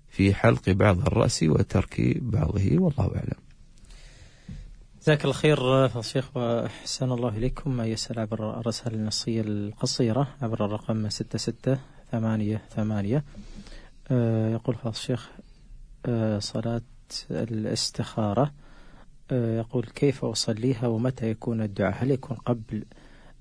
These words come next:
Speaker 2: آه، السلام يعني في الصلاة أو يكون بعد أن أسلم وأنتهي من الصلاة؟"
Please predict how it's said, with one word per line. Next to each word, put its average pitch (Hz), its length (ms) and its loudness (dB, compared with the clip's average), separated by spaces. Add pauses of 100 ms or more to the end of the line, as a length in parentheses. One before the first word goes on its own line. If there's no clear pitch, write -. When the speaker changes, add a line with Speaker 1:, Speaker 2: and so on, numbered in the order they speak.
(100)
Speaker 2:
آه، 117 260 2
السلام 120 720 2 (1000)
يعني 101 200 -2
في - 80 -8
الصلاة 131 520 2 (260)
أو 160 120 6
يكون 131 320 0
بعد 123 280 2
أن 113 160 -2
أسلم 123 460 -2
وأنتهي 113 400 -2
من 101 140 -4
الصلاة؟" 87 440 -4